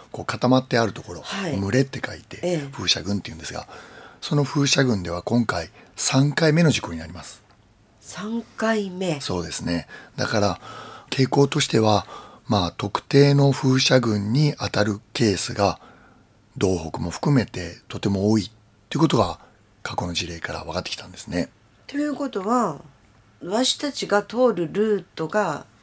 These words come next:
Speaker 2: ある程度決まってるってこと？
Speaker 1: まあ、そうですね。ルートというより、ワシが頻繁に利用している場所っていうのがあって、
Speaker 2: うんうん。
Speaker 1: そこに一羽のワシでも何回もそこに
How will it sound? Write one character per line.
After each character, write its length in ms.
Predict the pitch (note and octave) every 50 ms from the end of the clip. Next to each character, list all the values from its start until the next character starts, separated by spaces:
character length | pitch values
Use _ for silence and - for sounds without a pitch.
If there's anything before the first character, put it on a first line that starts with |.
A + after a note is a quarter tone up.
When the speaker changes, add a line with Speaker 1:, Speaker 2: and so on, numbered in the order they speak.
| _ - -
Speaker 2:
あ 80 | G#3
る 80 | A3 G#3+
程 140 | - - D#3
度 60 | C#3
決 200 | D3 C3+ - -
ま 140 | D#3+ E3+ F3
っ 20 |
て 160 | - - -
る 100 | A3 A#3+
っ 40 | C#4
て 160 | - - F3+
こ 100 | - C3+
と？ 380 | C3 - - C#3 C#3 C3+ C3 - - -
Speaker 1:
ま 120 | - C3+
あ、 180 | B2+ - - - -
そ 200 | - - G3+ F3
う 40 | D3+
で 60 | A2+
す 140 | - - -
ね。 120 | G2 F#2
ル 200 | F#2 D3+ G#3 A3
ー 20 |
ト 160 | F#3+ - D3 B2
と 140 | - -
い 60 | F#2 E2
う 20 |
よ 100 | D#2+ E2+
り、 220 | G2+ A2+ G2 - - - - - - _ _ -
ワ 120 | C3 C3+
シ 160 | - - F#3+
が 100 | F#3 F#3+
頻 340 | F3 - - G3 F#3+ G#3 G3 -
繁 240 | - G#3 G#3 G3+ G3
に 120 | G3 F#3
利 140 | E3 E3+ E3+
用 220 | F3 F3+ F3+ F3+
し 100 | E3+ -
て 160 | - - F3+
い 100 | E3+ D#3+ D#3
る 260 | E3 D#3+ D#3+ D#3+ - - -
場 140 | - B2+ B2
所 160 | - - F#3+
っ 40 | F#3+
て 180 | - - -
い 40 | -
う 20 | F#2+
の 80 | F#2
が 260 | - A#3 A3+ G#3 - - - D#3 D3+ - -
あ 80 | - -
っ 60 | -
て、 200 | - _ - -
Speaker 2:
う 40 | F#2
ん 40 | F2
う 20 |
ん。 60 | - - - - - - - - - - -
Speaker 1:
そ 140 | - - F3
こ 120 | - F#3 E3
に 260 | E3 E3 D#3 - - _ _ _ - -
一 200 | C3+ - - G#3+
羽 140 | G#3+ G#3
の 180 | F3 C3+ A2 G2
ワ 80 | G2 F#2+
シ 160 | - - -
で 100 | B2 C3
も 220 | C3 G#2+ F2 - - - _ -
何 280 | - B2 C3 D#3+ F3+ F3
回 200 | - G#3 G3+ G3+
も 140 | F#3 C#3+ -
そ 140 | - A#2+
こ 160 | - - G#2 G2+
に 240 | G2 F#2 F2+ -